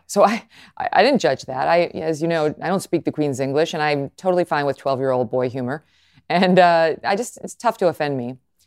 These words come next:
So we, we got along great, and I kinda liked that about him, as I would later find out. It's much better than the alternative of, like, you know,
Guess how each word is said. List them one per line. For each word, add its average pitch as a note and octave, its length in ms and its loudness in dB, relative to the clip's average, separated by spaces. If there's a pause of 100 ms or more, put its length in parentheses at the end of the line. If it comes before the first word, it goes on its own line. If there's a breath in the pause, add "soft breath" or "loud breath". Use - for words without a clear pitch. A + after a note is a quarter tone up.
(400)
So A#3 320 6
we, C#4 220 4
we D#4 140 -2
got D4 120 4
along G#3 200 2
great, F3+ 160 4
and C#3+ 100 0
I D#3+ 60 -6
kinda G#3 220 -4
liked E3+ 260 2
that B2+ 160 2
about B2 240 -2
him, A#2+ 340 -12
as D#3+ 140 0
I E3 60 6
would D3+ 100 4
later F#3+ 240 6
find C3 260 -6
out. C3+ 180 2
It's C#3 120 -2
much D#3 420 2
better F3 240 4
than D#3 100 -4
the D#3+ 100 -2
alternative D#3 540 0
of, C3+ 140 -2
like, C#3 280 2
you - 40 -16 (140)
know, C3 280 -4